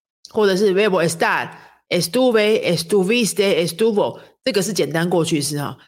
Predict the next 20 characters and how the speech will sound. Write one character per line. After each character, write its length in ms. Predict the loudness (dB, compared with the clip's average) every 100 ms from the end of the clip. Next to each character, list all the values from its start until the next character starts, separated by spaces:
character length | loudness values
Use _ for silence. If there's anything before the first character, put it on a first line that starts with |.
| _ _ _ _ _
因 100 | -2
为 140 | 0 0
我 240 | -2 0
们 100 | 0
常 100 | 2
常 120 | 2
有 100 | 2
同 220 | 0 0 2
学， 400 | 2 0 -4 -12 _
就 80 | -2
是 100 | 2
完 240 | 2 2
成 160 | 2 0
式 480 | 0 0 -2 -4 -12 -4
跟 160 | -2
简 100 | 0
单 160 | 0 2
过 140 | 2
去 100 | 2
式 380 | 0 0 -2 -6